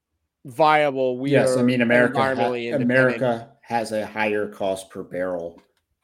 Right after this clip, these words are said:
Speaker 2: for production than probably most of the world. And I don't know why. Uh, again,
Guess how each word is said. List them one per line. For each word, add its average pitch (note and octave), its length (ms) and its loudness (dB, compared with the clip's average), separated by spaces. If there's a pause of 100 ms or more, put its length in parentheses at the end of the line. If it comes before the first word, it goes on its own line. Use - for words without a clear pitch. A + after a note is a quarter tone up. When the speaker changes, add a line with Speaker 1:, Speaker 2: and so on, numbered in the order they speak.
(140)
Speaker 2:
for G#2+ 160 -8
production F#2+ 680 -8
than F2 440 -12
probably G2 280 -6
most F2+ 320 -10
of - 60 -20
the F#2+ 100 -10
world. G2 480 -8 (540)
And E2 360 -16
I F2 120 -6
don't F2 180 -8
know F2 140 -10
why. F2+ 380 -6
Uh, A#2 220 -8
again, C3+ 440 0